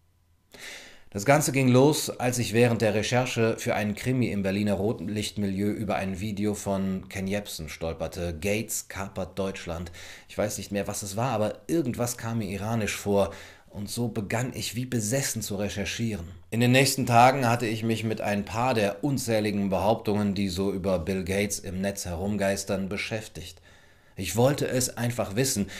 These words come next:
Ich wollte selber überprüfen, was dran ist. Heraus kamen dabei drei, wie gewohnt, absolut unvoreingenommene, sachliche und clickbait-freie Videos zum Thema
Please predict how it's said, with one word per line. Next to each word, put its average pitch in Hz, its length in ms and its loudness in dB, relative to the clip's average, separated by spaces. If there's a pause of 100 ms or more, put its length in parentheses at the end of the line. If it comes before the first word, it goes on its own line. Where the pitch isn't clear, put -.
Ich 107 160 -2
wollte 123 300 6
selber 131 460 4
überprüfen, 120 720 0
was 101 220 -2
dran 104 260 -2
ist. - 400 -12 (520)
Heraus 101 580 -2
kamen 110 380 0
dabei 104 340 2
drei, 107 460 -2 (440)
wie 78 120 -8
gewohnt, 92 340 -2
absolut 110 640 0
unvoreingenommene, 101 1160 2
sachliche 98 640 0
und 90 260 -6
clickbait-freie 95 1200 -2
Videos 98 480 -4
zum 101 220 -2
Thema 107 460 -2